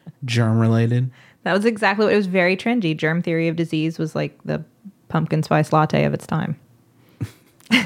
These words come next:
Speaker 1: Is that trendy?
Speaker 2: The, I think that's, like, it might be out now.
Speaker 1: Oh, no.
Speaker 2: I feel like salted caramel is, like, the new pumpkin spice.
Speaker 1: Is it? Skinny jeans? Are those still in?
Speaker 2: I, now listen, I had
Speaker 1: Jeggings?
Speaker 2: I, I had, uh,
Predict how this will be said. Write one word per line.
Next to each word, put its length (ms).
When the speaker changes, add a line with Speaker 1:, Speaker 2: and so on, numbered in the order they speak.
Speaker 1:
Is 80
that 160
trendy? 380
Speaker 2:
The, 320
I 60
think 360
that's, 220
like, 380
it 60
might 180
be 260
out 380
now. 360
Speaker 1:
Oh, 40
no. 340
Speaker 2:
I 60
feel 160
like 160
salted 400
caramel 500
is, 120
like, 340
the 140
new 300
pumpkin 420
spice. 480
Speaker 1:
Is 180
it? 220
Skinny 360
jeans? 560
Are 120
those 180
still 220
in? 280
Speaker 2:
I, 240
now 180
listen, 380
I 80
had 560
Speaker 1:
Jeggings? 680
Speaker 2:
I, 160
I 60
had, 360
uh, 400